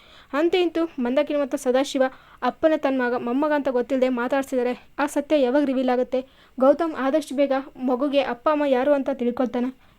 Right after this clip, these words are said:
ಇಲ್ಲ ತಾನೇ ಅಪ್ಪ ಆಗಿ ಆ ಮಗುನ ಪೋಷಿಸ್ತಾನ? ಆದಷ್ಟು ಬೇಗ ಆ ಮಗು ತಂದೆ ಅಂತ ಗೌತಮ್ಗೆ ಗೊತ್ತಾಗುತ್ತಾ? ಈಗಾದ್ರೂ ಗೌತಮ್ ಭೂಮಿಕಾ ಒಂದಾಗ್ತಾರ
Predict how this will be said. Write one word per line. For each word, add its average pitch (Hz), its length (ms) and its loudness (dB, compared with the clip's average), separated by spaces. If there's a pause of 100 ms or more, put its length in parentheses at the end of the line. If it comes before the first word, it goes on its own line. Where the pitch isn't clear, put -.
(160)
ಇಲ್ಲ 285 160 2 (160)
ತಾನೇ 269 260 -2
ಅಪ್ಪ 269 280 -2
ಆಗಿ 269 220 2 (160)
ಆ 254 80 -4
ಮಗುನ 254 320 2
ಪೋಷಿಸ್ತಾನ? 254 600 -2 (440)
ಆದಷ್ಟು 311 340 2
ಬೇಗ 302 240 4
ಆ 262 100 -2
ಮಗು 254 240 2
ತಂದೆ 269 300 0
ಅಂತ 285 220 2
ಗೌತಮ್ಗೆ 254 420 0
ಗೊತ್ತಾಗುತ್ತಾ? 254 520 -2 (240)
ಈಗಾದ್ರೂ 285 400 0
ಗೌತಮ್ 240 360 0
ಭೂಮಿಕಾ 277 340 0
ಒಂದಾಗ್ತಾರ 254 520 0